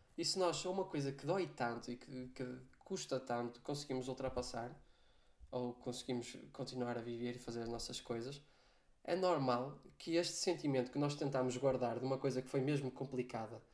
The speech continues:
para nós e que precisamos dela quando estivermos mal, de nos lembrarmos, esse sentimento se ir perdendo. Estão a perceber o que eu quero dizer? Porque não é fácil tu conseguires guardar este, este,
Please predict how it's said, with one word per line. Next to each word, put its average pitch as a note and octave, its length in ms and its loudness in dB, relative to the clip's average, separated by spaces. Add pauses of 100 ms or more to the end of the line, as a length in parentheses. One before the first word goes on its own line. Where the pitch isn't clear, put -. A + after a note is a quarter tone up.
(240)
para B2+ 140 4
nós A#2 480 0
e B2+ 120 -6
que - 180 -16
precisamos B2+ 420 0
dela A#2 200 0
quando A#2+ 180 -4
estivermos A#2 360 -2
mal, A2+ 320 -4 (100)
de B2 140 -8
nos B2 220 2
lembrarmos, A#2 560 -4 (400)
esse D3 160 0
sentimento F3 440 2
se - 100 -2
ir D#3 40 -2
perdendo. E3 340 -2
Estão - 280 -2
a B2+ 40 -2
perceber B2+ 240 -6
o - 20 -14
que - 60 -8
eu - 40 -12
quero A#2 180 -4
dizer? A#2+ 320 -8 (540)
Porque E3 220 -4
não E3+ 80 4
é E3+ 80 4
fácil C#3+ 360 -2
tu C#3+ 100 -12
conseguires D3 380 -4
guardar C#3+ 360 0
este, D3 300 -4 (240)
este, C#3+ 280 -4